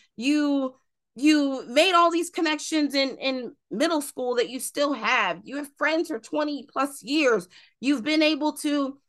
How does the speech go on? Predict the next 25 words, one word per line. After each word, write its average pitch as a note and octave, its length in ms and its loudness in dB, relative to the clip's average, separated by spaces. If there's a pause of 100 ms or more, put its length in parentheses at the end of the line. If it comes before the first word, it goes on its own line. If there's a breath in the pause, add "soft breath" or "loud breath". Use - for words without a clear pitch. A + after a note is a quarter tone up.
(120)
have, C#4+ 280 2
um, C4 420 0
job B3+ 340 4
opportunities B3+ 920 -2
without C#4+ 520 0 (460)
applying. A#3 720 2
Like, A3+ 240 2 (160)
you've A#3+ 420 0
done E4+ 260 6
all G3+ 200 -2
these F3 220 -10
things. E3 280 -8 (200)
How B3+ 200 6
did C4 220 -6
that G#3+ 200 -4
stuff G3+ 240 -10
happen F#3 360 -2
for - 140 -12
you? B2+ 200 -14 (260)
How?" F#3+ 320 0 (460)
And A3+ 260 0 (120)
it A#3 180 -2
really C#4+ 360 -2
was, G3 340 0 (100)
I've G3+ 200 2